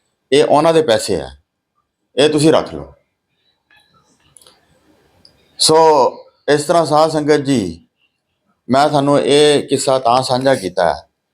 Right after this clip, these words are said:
ਕਿ ਆਪਣੇ ਇਰਦ gird ਵੀ ਕਈ ਵਾਰੀ ਇਸ ਤਰ੍ਹਾਂ ਦੀ ਇਨਸੀਡੈਂਟ ਹੋ ਜਾਂਦੀ ਹੈ ਤੇ ਫਿਰ ਆਪਾਂ ਇਹ ਸੋਚੀਦਾ ਵੀ ਆਪਾਂ ਇਹਨੂੰ ਕੁੱਟੀਏ ਜਾਂ ਮਾਰੀਏ, ਫਿਰ ਇਹ ਸਮਝੂਗਾ। ਪਰ ਮੈਂ ਤੁਹਾਡੇ ਅੱਗੇ,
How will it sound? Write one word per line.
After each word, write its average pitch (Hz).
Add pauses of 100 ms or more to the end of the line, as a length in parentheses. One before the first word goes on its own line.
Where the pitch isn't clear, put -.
(600)
ਕਿ 131
ਆਪਣੇ 139
ਇਰਦ 135
gird 135
ਵੀ 139
ਕਈ 123
ਵਾਰੀ 123
ਇਸ 120
ਤਰ੍ਹਾਂ 123
ਦੀ 123
ਇਨਸੀਡੈਂਟ 113
ਹੋ 87
ਜਾਂਦੀ 87
ਹੈ 82 (760)
ਤੇ 110
ਫਿਰ 123
ਆਪਾਂ 127
ਇਹ 131
ਸੋਚੀਦਾ 113
ਵੀ 113
ਆਪਾਂ 113
ਇਹਨੂੰ 113
ਕੁੱਟੀਏ 98 (260)
ਜਾਂ 98
ਮਾਰੀਏ, 87 (680)
ਫਿਰ 117
ਇਹ 123
ਸਮਝੂਗਾ। 92 (680)
ਪਰ 120
ਮੈਂ 123
ਤੁਹਾਡੇ 123
ਅੱਗੇ, 113